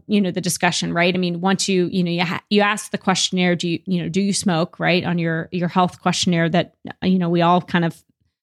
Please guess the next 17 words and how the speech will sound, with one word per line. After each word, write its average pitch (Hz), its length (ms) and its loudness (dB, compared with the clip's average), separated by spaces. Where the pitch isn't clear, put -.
answer 190 340 2
when 175 180 0
we're 170 100 -2
seeing 170 280 0
a 165 40 -2
physician. 170 600 -2
So 190 400 2
once 202 540 -2
a 202 80 2
patient 190 380 0
has 180 180 0
said, 175 160 0
"Okay, 175 180 0
yes, 175 360 0
I 165 60 0
use 175 400 0
tobacco," - 680 -4